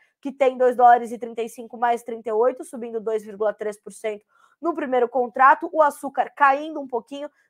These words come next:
zero vírgula um por cento de baixa pra dezoito cents mais quarenta e oito por libra peso. O algodão continua caindo, né? Ontem começou a recuar, depois de algumas boas altas que registrou no início da semana,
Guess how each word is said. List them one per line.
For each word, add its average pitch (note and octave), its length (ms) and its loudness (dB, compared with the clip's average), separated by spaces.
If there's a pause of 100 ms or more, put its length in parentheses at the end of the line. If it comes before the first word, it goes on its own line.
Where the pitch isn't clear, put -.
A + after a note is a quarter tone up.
(100)
zero B3+ 240 6
vírgula A#3+ 300 0
um A3+ 80 -4
por A#3 120 -12
cento G#3+ 200 -10
de G#3+ 80 -10
baixa A3+ 340 2
pra A3+ 160 -2
dezoito G#3+ 340 -8
cents G#3 260 -14
mais A3+ 200 -6
quarenta G#3+ 360 -2
e G#3 40 -4
oito G3 160 -10
por C4 120 -8
libra A#3+ 240 -2
peso. D4 380 4 (320)
O D4+ 140 4
algodão C4 580 6
continua C#4+ 800 -2 (240)
caindo, C4+ 640 0
né? B3 280 4
Ontem C4+ 320 0
começou B3 420 -4
a - 20 2
recuar, A#3 560 2 (600)
depois A3 340 -2
de A3+ 80 -4
algumas A3 240 -4
boas G#3+ 300 -2
altas G#3 260 -4
que - 80 -14
registrou G3+ 560 -8 (340)
no D4 160 -6
início C#4 360 -6
da B3+ 120 0
semana, C#4+ 560 0